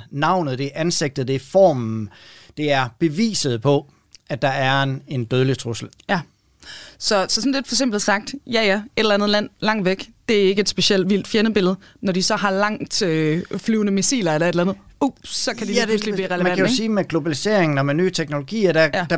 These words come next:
Speaker 1: begynder afstanden at have en lidt anden karakter,
Speaker 2: Mm.
Speaker 1: end dengang, hvor vi kun kunne kaste en sten. Øh, der krævede det ligesom, at, at fjenden var meget tæt på, før
Speaker 2: Ja.
Speaker 1: det var en realitet. Nu med interkontinentale missiler, så er det jo som om, at, at fjenden kan næsten bo hvor som helst.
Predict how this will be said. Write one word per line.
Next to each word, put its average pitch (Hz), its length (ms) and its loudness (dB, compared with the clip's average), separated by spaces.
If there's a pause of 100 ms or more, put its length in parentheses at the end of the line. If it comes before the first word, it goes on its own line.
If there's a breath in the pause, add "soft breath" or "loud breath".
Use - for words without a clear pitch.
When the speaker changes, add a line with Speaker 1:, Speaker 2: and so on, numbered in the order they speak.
(140)
Speaker 1:
begynder 180 300 2
afstanden 151 640 0
at 131 160 2
have 151 200 2
en 165 120 2
lidt 156 140 2
anden 147 280 2
karakter, 151 460 -2
Speaker 2:
Mm. 135 60 2
Speaker 1:
end 131 80 -4
dengang, 151 200 -2
hvor 135 100 -4
vi 131 80 -6
kun 156 200 -4
kunne 139 120 -8
kaste 156 260 0
en 139 80 -2
sten. 147 500 2
Øh, 143 140 0
der 156 60 -2 (140)
krævede 185 180 0
det 165 80 -4
ligesom, 156 260 -4
at, 135 200 -2
at 156 120 -14
fjenden 160 240 0
var 143 60 -2
meget 139 220 -2
tæt 208 220 -6
på, 139 120 -6
før 143 140 -4
Speaker 2:
Ja. 139 60 0
Speaker 1:
det 127 100 -2
var 123 80 -2
en 123 120 -6
realitet. 131 380 -2 (460 loud breath)
Nu 160 200 4
med 175 140 6
interkontinentale 143 880 2
missiler, 143 420 4
så 147 120 -2
er 165 40 -2
det 160 100 -2
jo 151 60 -4
som 143 80 -4
om, 156 140 2
at, 143 220 2 (300)
at 156 140 -4
fjenden 160 680 2
kan 139 140 -2
næsten 151 300 -2
bo 147 160 0
hvor 147 180 4
som 127 180 -4
helst. 135 420 -4